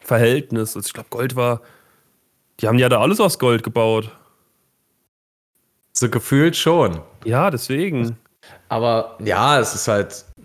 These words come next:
Speaker 2: glaub ich, einfach so, wie's, wie's hier geschrieben wurde.
Speaker 1: Da muss ich Gandalf widersprechen einfach.
Speaker 2: Ich glaub schon, dass die da einen vernünfti-, dass die da einen vernünftigen Kurs hatten, als da noch, äh, der rege Handel,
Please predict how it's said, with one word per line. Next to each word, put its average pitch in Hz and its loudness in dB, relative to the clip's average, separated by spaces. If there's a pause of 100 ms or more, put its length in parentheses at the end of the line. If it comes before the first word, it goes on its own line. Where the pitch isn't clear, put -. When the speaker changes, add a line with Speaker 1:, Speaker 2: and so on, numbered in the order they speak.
(160)
Speaker 2:
glaub 98 -6
ich, 92 -8
einfach 95 -4
so, 92 -4
wie's, 95 -6
wie's 95 -8
hier 98 -2
geschrieben 104 -6
wurde. 110 0 (240)
Speaker 1:
Da 117 -4
muss 135 -2
ich - -10
Gandalf 135 0
widersprechen 117 -4
einfach. 113 -8 (1120)
Speaker 2:
Ich - -18
glaub 151 2
schon, 151 4
dass 135 2
die 120 -4
da 120 4
einen 110 -2
vernünfti-, 117 -4
dass 123 -2
die 120 -2
da 117 2
einen 117 -2
vernünftigen 113 -4
Kurs 113 -2
hatten, 107 -2
als 101 -2
da 110 0
noch, 101 -6
äh, 98 -2
der 101 -2
rege 107 0
Handel, 107 -2